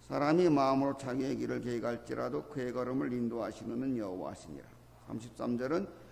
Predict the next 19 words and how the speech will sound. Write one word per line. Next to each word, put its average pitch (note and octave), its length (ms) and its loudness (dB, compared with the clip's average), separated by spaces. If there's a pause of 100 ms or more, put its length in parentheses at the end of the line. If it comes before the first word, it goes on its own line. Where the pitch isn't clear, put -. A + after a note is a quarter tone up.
(220)
제비는 A#2+ 520 -2
사람이 C#3 380 2
꾸거나 B2+ 440 -2
모든 A2 460 -2
일에 A2+ 180 -2
작-, G#2+ 160 -12 (540)
일을 B2+ 280 0
작정하기는 A#2 1400 -2
여호와께 C#2+ 440 -8
있느니라.라고, D2 920 -2 (640)
어, - 580 -8 (680)
이렇게 - 200 -8
말하고 F#2 460 -4
있습니다. - 680 -6 (1700)
어, A#2 180 -2
일 D#3+ 320 4
절에서 E3 800 4
구 C3 160 -8
절까지, C3+ 840 2